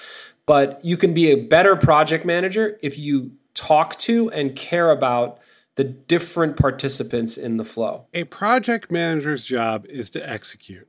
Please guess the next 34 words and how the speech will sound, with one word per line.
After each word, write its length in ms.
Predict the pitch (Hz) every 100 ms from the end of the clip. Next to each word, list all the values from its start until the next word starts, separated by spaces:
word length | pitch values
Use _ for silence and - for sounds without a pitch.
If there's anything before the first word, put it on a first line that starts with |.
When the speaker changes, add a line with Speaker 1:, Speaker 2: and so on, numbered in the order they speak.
| _
Speaker 2:
The 100 | 175
true 400 | - - 302 330
gift 320 | 196 185 190 180
of 80 |
the 80 | 147
product 360 | - 139 131 -
manager 440 | 117 110 101 104
is 160 | 107 -
not 240 | 175 196
just 280 | 175 165 - -
they 100 | 107
keep 240 | - -
the 80 | -
quality 640 | - 151 156 165 156 156 151
up, 240 | 143 -
they 100 | 104
see 260 | - 123 110
the 120 | 98
whole 180 | 113 110
thing, 380 | - 160 156 - - -
all 180 | 190 247
these 220 | 277 -
things 160 | 208 175
that 80 |
we 120 | 147 139
know 180 | 151
about, 300 | 147 120 113 - _ _ _
but 120 | 170
they 120 | 202
also 320 | 202 254 277 277
have, 380 | 190 180 170
they 100 | 160 170
are 120 | 165
empowered 720 | 156 - 175 185 202 202